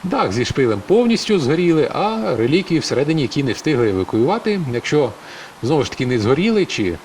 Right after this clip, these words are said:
закоптили з дину, то вони були залиті водою. Ну, хоча більшу частину артефактів вдалося винести. На щастя, ніхто з людей не постраждав, а собор, я впевнений,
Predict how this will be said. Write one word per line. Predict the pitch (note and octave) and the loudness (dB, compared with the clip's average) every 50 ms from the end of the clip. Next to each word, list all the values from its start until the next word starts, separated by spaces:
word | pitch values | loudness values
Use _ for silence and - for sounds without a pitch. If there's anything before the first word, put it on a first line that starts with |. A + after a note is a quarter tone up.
| - - - - | -18 -18 -12 -6
закоптили | F#2+ G#2 - C3+ - - D#3 C3 G#2+ G#2+ | -6 -2 -2 -2 -2 0 0 0 2 0
з | G#2 A#2 | 2 0
дину, | F#3+ A3 F3+ A#2+ - | 0 0 0 -2 0
то | - E3+ F#3 | 0 0 0
вони | B2 A#2+ C#3+ E3+ | 0 0 0 0
були | B2+ A2+ B2 D3+ D#3 - - - - - - | 0 2 2 0 0 -2 -8 -14 -14 -8 -6
залиті | A2 G#2 A#2+ A2 A#2 D3+ F3 E3+ - A#2+ | -2 0 0 2 2 2 2 0 0 -2
водою. | G2 F#2+ F2+ F2 E2 E2 E2+ G#2+ E3 G3 | -2 -2 -2 0 0 0 0 -2 -4 -4
Ну, | A3 G3+ - | -4 -4 -4
хоча | - - - C3 | -4 -4 -4 -4
більшу | C#3+ B2 B2 - - G2 | -2 -2 -4 -4 -6 -8
частину | - - - - B2 A2+ | -8 -8 -6 -4 -4 -4
артефактів | G2 - - - - - C3 - - - G#2 - | -4 -6 -6 -8 -4 -4 -6 -4 -4 -8 -8 -6
вдалося | A2+ G2+ A#2 D3+ G3+ G#3+ B2+ F2 - - - | -6 -4 -2 0 0 0 0 -2 -4 -4 -6
винести. | F2+ E2+ E2 D#2 - - E2+ D#2 - - - - - - - - - - - - E3+ | -4 -4 -6 -8 -8 -8 -10 -10 -10 -16 -16 -14 -12 -12 -10 -12 -12 -14 -12 -6 -2
На | G#3+ A#3 | -2 -2
щастя, | - - - F#3+ G3+ F#3+ - E3 | -2 -2 0 0 0 0 0 0
ніхто | D#3 D3 C3 G#2 - F#3+ G3 | 0 0 -2 0 0 0 2
з | C#3 | 2
людей | C3 C#3 D3 E3 D#3+ | 2 2 2 2 2
не | D3 D3 C#3+ | 0 -2 -2
постраждав, | - B2+ - - - F#2+ E2+ F#2+ A#2+ E3+ D#3+ - - - - - - - | -2 -4 -4 -2 -4 -6 -4 -2 -2 -2 -2 -4 -6 -12 -18 -20 -18 -10
а | - - A3 - | -4 -4 -2 -2
собор, | - A#2+ G2 G#2+ D3+ E3+ B2+ | -2 -4 -2 0 0 2 2
я | G#2+ G2 | 0 -2
впевнений, | F2+ - - A#2+ B2 A2 G2 F#2 F2 D#2 - - | -4 -2 -4 -2 -2 -2 -2 -4 -4 -6 -8 -12